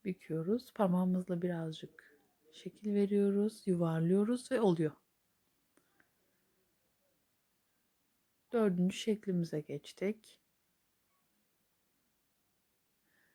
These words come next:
Bir çatal çeşidi yapacağız.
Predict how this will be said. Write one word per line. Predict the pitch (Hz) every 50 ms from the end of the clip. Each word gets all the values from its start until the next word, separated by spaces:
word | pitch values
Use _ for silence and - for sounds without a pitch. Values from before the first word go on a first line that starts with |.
| _ _ _ _ _ _ _ _ _ _ _ _ _ _ _ _ _ _ _ _ _ _ _ _ _ _ _ _ _ _ _ _ _ _ _ -
Bir | 254 254 262 254 240 -
çatal | - - 220 220 - 220 220 220 208
çeşidi | - - 190 165 156 - 170 151 156
yapacağız. | 160 156 156 156 - - 196 185 - 208 208 202 202 202 202 - - - - -